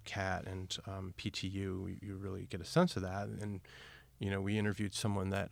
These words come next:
um, Jude Boatman, who was pushed out of a, a long-term rental by a landlord who text messaged her and said, "Yeah, I'm turning it into an Airbnb." And, um, you know, I, I don't, uh, suspect for a minute that that's the only case that that's happened.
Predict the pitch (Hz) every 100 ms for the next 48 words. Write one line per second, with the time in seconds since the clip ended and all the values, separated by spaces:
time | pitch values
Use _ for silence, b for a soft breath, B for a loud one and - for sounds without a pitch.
0 | - 92 92 92 101 95 104 110 98 95
1 | 92 98 95 - - - - 113 - -
2 | 101 101 98 101 101 101 98 95 98 -
3 | 101 95 95 95 98 127 - 92 90 95
4 | 95 95 98 101 95 98 - 107 - 95
5 | 92 101 - 104 104 - 104 104 139 113
6 | 110 113 110 113 113 123 123 127 127 139
7 | 165 196 B B B B B B - 104
8 | 98 95 95 - - - 101 101 107 107
9 | 101 101 104 104 - - - - 104 95
10 | - 107 - 104 - 95 107 117 104 101
11 | - 95 - 104 92 98 95 - 101 -
12 | 98 113 - - 113 - -